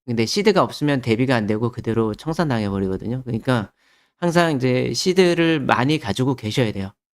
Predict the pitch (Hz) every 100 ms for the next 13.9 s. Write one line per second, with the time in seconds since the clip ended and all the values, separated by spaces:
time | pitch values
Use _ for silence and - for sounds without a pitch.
0 | _ - 110 185 185 185 113 120 - 123
1 | 107 110 113 113 156 156 151 170 196 -
2 | _ _ 113 117 117 127 120 120 101 117
3 | 117 104 95 101 143 202 - _ _ _
4 | _ _ 160 180 185 160 151 160 139 151
5 | 104 101 _ _ _ _ 135 131 - 180
6 | 156 139 135 101 104 - - 98 95 101
7 | - 104 - 131 143 127 131 - 113 123
8 | 104 107 120 147 - _ _ _ _ _
9 | _ _ _ _ _ _ 120 113 117 117
10 | 131 101 - _ _ _ _ _ _ -
11 | 107 101 101 98 95 - - 117 127 127
12 | 147 120 113 110 - 131 131 131 120 98
13 | - 110 123 117 113 104 101 110 127